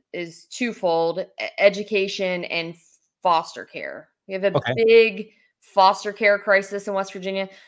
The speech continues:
Speaker 1: So believe it or not, sixty percent of kids in West Virginia are being raised by somebody other than their biological parents.
Speaker 2: Wow.
Speaker 1: Sixty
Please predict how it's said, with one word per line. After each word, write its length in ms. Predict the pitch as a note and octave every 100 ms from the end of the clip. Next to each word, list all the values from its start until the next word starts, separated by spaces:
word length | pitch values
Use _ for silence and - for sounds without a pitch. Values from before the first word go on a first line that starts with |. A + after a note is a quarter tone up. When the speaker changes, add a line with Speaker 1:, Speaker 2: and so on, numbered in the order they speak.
| _ -
Speaker 1:
So 260 | A#3+ A3+
believe 320 | F#3+ A#3 B3+
it 80 | C4
or 100 | B3+
not, 280 | A3 F#3+ - -
sixty 640 | - - B3+ B3 C4+ C4
percent 540 | C4+ B3 - G#3+ G#3
of 160 | G3+ F#3+
kids 260 | G#3 G3+
in 100 | G#3
West 220 | G3 G3 G3
Virginia 360 | F3+ F#3+ G3
are 80 | G3
being 320 | F3+ F#3+ F#3
raised 400 | F3+ F#3 F#3 F3+
by 100 | F3+
somebody 460 | F3+ F#3 F3 F3 -
other 280 | E3 F3 F3
than 320 | F3 E3 E3
their 140 | D#3+ D#3
biological 520 | D#3 D3+ D3+ D#3+ D#3+
parents. 640 | D3+ G#2 - - - - _
Speaker 2:
Wow. 200 | G2 G2
Speaker 1:
Sixty 280 | G#3+ A#2+